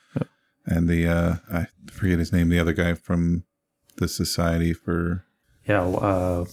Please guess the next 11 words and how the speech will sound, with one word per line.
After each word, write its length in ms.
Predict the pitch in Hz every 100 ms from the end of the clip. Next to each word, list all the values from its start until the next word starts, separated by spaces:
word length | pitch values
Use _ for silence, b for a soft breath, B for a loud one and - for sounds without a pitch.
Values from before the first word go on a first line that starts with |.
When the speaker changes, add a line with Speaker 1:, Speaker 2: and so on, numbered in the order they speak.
| - 127
Speaker 2:
the 120 | 92
Speaker 1:
Thaddeus 340 | 110 98 95
Speaker 2:
Blind. 200 | - 113 104
Speaker 1:
Grunwald. 260 | 98 95 92
Speaker 2:
Yeah. 260 | 87 85 90
Speaker 1:
So 180 | - 123
yeah, 220 | 131 127
you, 340 | 120 127 123
um, 320 | 113 101 101 107 _ _ _ _
signal 420 | - 143 127 120
to 440 | 110 120 107 98